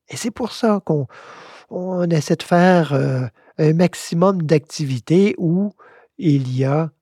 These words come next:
de ces moments de silence. Hein, il y a plusieurs, euh, vous pouvez voir sur notre site Internet, on a plusieurs rencontres par jour de méditation silencieuse, hein, des vingt minutes.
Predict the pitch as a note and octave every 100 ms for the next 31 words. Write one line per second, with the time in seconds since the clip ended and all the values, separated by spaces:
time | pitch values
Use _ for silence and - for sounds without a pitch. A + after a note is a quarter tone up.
0 | _ - D3 B2+ D3+ C#3 C3 C3 C3 -
1 | - A#2+ A#2 A2+ - - _ _ _ _
2 | - E3 C#3 A#2 - F3 E3+ D3 D#3+ E3+
3 | D#3+ C3+ C3+ C3 - D3+ C#3+ F3+ - D3
4 | C#3+ - D#3 D3+ C#3 D#3+ D#3 F#3 F#3+ -
5 | - - - - - - D3 - D#4 C4+
6 | B3 G#3+ - F#3 E3 F#3+ F3+ E3+ - F#3+
7 | F#3+ F3 G#3+ F#4+ D#4 D3+ - _ _ _
8 | _ E3+ C#3+ G3 F#3+ D3+ D3+ E3+ D3 F#3
9 | E3 F3 E3 D3+ - C#3+ C#3+ C3+ - _
10 | _ D#3 F3 - _ - C#3+ C3 D#3 D3+
11 | C#3+ D3 D3+ -